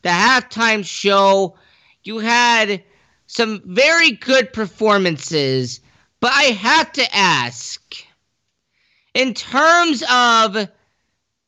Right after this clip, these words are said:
remembrance, and more importantly, in terms of lasting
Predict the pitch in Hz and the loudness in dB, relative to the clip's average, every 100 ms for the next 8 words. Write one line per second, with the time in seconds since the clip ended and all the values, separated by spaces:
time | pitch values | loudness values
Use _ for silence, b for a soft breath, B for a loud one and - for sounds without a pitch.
0 | _ _ 196 220 220 247 220 170 135 131 | _ _ -4 -2 0 0 0 -2 -2 -4
1 | 135 - - - - - 208 247 294 247 | -6 -14 -16 -18 -20 -8 -4 0 2 0
2 | - 254 262 220 196 180 170 165 b b | 0 0 0 0 -2 0 -2 -6 b b
3 | b - 202 247 277 240 180 208 214 - | b -8 -4 -2 0 0 0 2 2 0
4 | 214 190 175 | -4 -2 -4